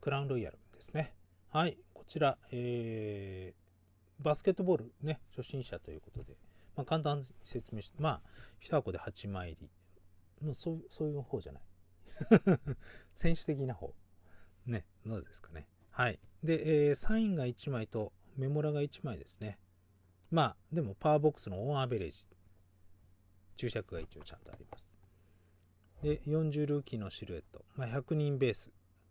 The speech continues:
と、えー、ルーキーは、まあ、でもレギュラーカードもありましたからね。まあ、ルーキーカードに関してはシルエットの方がっ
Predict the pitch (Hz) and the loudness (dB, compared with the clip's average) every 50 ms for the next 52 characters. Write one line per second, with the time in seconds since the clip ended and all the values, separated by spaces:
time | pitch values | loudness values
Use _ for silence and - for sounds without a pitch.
0 | _ _ _ - - 185 180 - - - - - - - - - - - 127 120 | _ _ _ 2 6 6 6 6 4 -2 -20 -20 -20 -20 -20 -20 -12 -8 -6 -4
1 | 117 117 131 143 143 - - 139 131 127 123 123 123 123 123 120 120 120 131 147 | -2 0 0 0 0 -2 -2 -2 -2 0 0 0 2 2 2 2 2 2 2 2
2 | 147 131 117 104 - - - - - - - - 196 180 143 135 151 165 214 240 | 2 2 2 0 -4 -8 -14 -20 -20 -14 -4 0 2 4 4 4 4 4 4 2
3 | 269 262 - 277 262 214 139 110 104 95 92 98 120 135 143 170 202 190 - - | 0 0 0 0 0 0 0 0 -2 -4 -4 -4 -4 -4 -2 -2 -2 -4 -6 -8
4 | - 87 76 73 - - 117 120 110 90 69 - _ _ _ _ _ _ _ _ | -8 -8 -8 -8 -10 -8 -6 -6 -6 -6 -8 -14 _ _ _ _ _ _ _ _
5 | _ _ _ _ _ _ _ _ _ _ _ _ _ _ _ _ _ - - - | _ _ _ _ _ _ _ _ _ _ _ _ _ _ _ _ _ -20 -20 -20
6 | - - - _ _ _ _ - 170 170 143 135 170 196 - - 220 - 240 240 | -20 -20 -20 _ _ _ _ 0 2 2 4 4 4 2 2 2 4 6 6 6
7 | 233 208 175 - - 160 156 - 139 123 110 - - 151 160 156 143 - 131 117 | 6 6 4 2 2 0 0 2 0 0 0 0 0 4 4 4 4 4 0 -4
8 | 101 - 110 101 98 98 98 98 | -4 -4 -6 -6 -4 -4 -6 -6